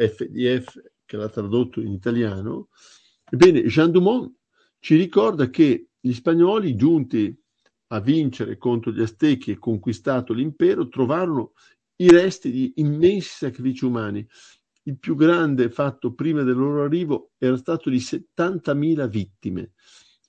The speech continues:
Un altro grande sacrificio di ventimila vittime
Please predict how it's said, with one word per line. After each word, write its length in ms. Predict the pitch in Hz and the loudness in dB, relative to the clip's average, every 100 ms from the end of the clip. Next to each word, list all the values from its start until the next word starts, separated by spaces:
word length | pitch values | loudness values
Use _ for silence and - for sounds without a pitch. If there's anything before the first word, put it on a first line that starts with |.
| _ | _
Un 160 | - 139 | -2 2
altro 340 | 170 185 165 | 2 0 0
grande 340 | 131 156 151 135 | 0 0 -2 -6
sacrificio 640 | 127 127 170 165 131 127 | -8 -4 -4 -2 -6 -4
di 160 | 110 101 | -8 -6
ventimila 800 | 92 139 170 156 123 123 131 113 | 2 4 4 0 -4 0 0 -2
vittime 680 | 98 117 113 131 113 117 | -2 -4 -4 -6 -4 -6